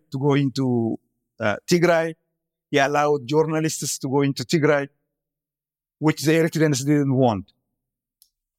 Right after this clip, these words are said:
because they always operated in the dark. For example, no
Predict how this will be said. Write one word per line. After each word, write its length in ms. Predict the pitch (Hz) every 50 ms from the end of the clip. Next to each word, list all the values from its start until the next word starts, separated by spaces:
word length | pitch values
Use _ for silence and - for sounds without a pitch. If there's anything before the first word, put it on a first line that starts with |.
| _ _ _ _ _ _ -
because 260 | 143 - 180 170 151
they 80 | 170
always 500 | 160 185 180 165 160 156 156 147 - - - _ _ -
operated 640 | 175 160 156 - 160 147 143 135 - 135 131 123 - _ _ _ _ -
in 100 | 151 151
the 160 | 131 143 127
dark. 300 | 113 123 101 95 98 - -
For 100 | - 131
example, 420 | 127 127 127 143 139 139 131 135 131
no 520 | 127 143 151 151 147 139 131 123 117 104